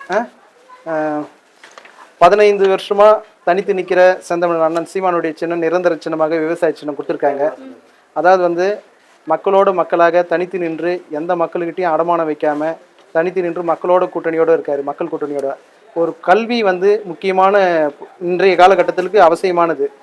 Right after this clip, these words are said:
ஆரம்ப கல்வி முதல் ஆராய்ச்சி கல்வி வரைக்கும் இலவச கல்வி. இங்க யாராவது இலவச கல்வி படிக்கிறோமா? பன்னெண்டு, பன்னெண்டாம் வகுப்பு முடிச்ச உடனே நாலு லட்சம், அஞ்சு லட்சம், ரெண்டு லட்சம் கட்ட முடியாம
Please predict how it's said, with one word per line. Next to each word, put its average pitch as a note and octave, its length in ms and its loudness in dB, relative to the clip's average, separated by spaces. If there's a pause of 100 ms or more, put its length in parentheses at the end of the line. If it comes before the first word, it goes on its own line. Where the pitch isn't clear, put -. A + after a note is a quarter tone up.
(280)
ஆரம்ப G3 480 6
கல்வி F3 200 2
முதல் F3+ 280 2
ஆராய்ச்சி F3+ 300 2
கல்வி E3 220 0
வரைக்கும் E3+ 260 -4
இலவச F3 260 2
கல்வி. D3 280 -8 (140)
இங்க F3+ 180 -2
யாராவது F#3+ 280 6
இலவச F#3 220 -2
கல்வி E3+ 240 -2
படிக்கிறோமா? E3 400 -2 (400)
பன்னெண்டு, F#3+ 260 0 (140)
பன்னெண்டாம் G3 320 4
வகுப்பு F3 260 0
முடிச்ச F3 240 -2
உடனே F3+ 320 0
நாலு E3+ 200 2
லட்சம், E3+ 220 -2
அஞ்சு E3 200 -6
லட்சம், E3 240 -4
ரெண்டு D#3 160 -4
லட்சம் D#3+ 240 -4
கட்ட D#3+ 180 0
முடியாம F#3 400 4